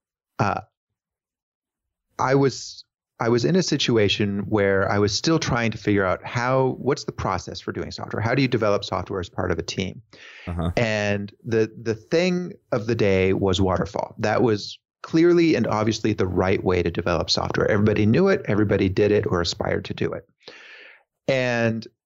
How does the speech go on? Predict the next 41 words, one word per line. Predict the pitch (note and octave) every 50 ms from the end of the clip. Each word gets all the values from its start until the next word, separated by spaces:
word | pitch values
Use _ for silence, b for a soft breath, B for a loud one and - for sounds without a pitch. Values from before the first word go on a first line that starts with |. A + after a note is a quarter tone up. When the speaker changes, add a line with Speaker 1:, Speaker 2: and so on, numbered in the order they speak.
| _ _ _ -
Speaker 1:
I | A#2 A#2+ C#3
had | C#3+ D3 D#3 C#3+ C#3+ A2+
this | - A#2 A2 -
book | A#2 G#2+ - - C#3+ C#3 A#2 G#2+ G#2 - -
that | A2+ G#2
was | G2 G#2 -
published | - - B2+ A#2+ A#2+ B2+ A#2+ A#2+ - _ _ _ _ -
by | E3+ A#2+ G2+ G2+ G#2 G#2 G#2 -
I | - G#2 G#2 G#2+
B | G2+ A2 G#2 G2 F#2+
M | F2 D#2+ D#2+ D#2+ F2
or | F#2 F#2+
a | F#2
bunch | F#2 G2 G2 -
of | - F2 -
I | - F2+ F#2
B | F#2 G2 F#2 F2 E2+ D#2+ -
Mers. | - - - - - - _ _ _ _ _ _ _ _ _ _ _ _ _ _ -
And | - -
I | G#2
remember | G#2 G#2+ G#2+ A2+ B2+ C3 A#2+ A2 F#2+
it |
because | F#2 - - F#2+
it | G#2
had | F#2+ F#2
a | F2+
blue | - G#2+ C3+ C#3+
cover, | B2+ - B2 G#2+ F#2+ G2 F#2+
and | F#2 F#2 F#2+
on | F#2+ F#2+
the | F#2+ G#2
inside | - B2 C3 C#3+ - - B2+ A2 G#2
of | G2+
the | - -
cover | - - G#2+ F#2+ F#2+ F2+ E2 E2 B B B B B B B B
was | B A2+ G#2+ F#2
this | F2+ G#2+ F#2 - -
huge | - - - - - D#3+ F3 F3 E3+ E3 C3+ - -
graph | - A#2 A2+ G#2+ G2 E2+ D#2+ F2 - _ _ _ b b b b b
that | - G#2 -
showed | - - - B2+ A#2+ A2 G#2 G#2 G2 - -